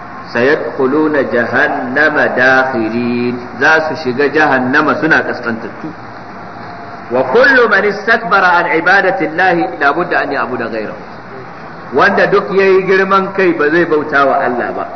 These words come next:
to, lalle ko zai bauta wa nan Allah. Hmm, wanda ya ki sharan masallaci ya yi ta kasuwa. "Man istakbara an ibadati Allahi la budda an ya'budu ghayrahu."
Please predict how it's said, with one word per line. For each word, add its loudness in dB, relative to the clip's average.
to, 0
lalle 4
ko 2
zai 2
bauta -2
wa 0
nan -6
Allah. -10
Hmm, -8
wanda 2
ya 6
ki -4
sharan 2
masallaci 0
ya 2
yi 2
ta 0
kasuwa. -6
"Man 2
istakbara 4
an 0
ibadati 2
Allahi 0
la 2
budda 2
an 2
ya'budu 0
ghayrahu." -2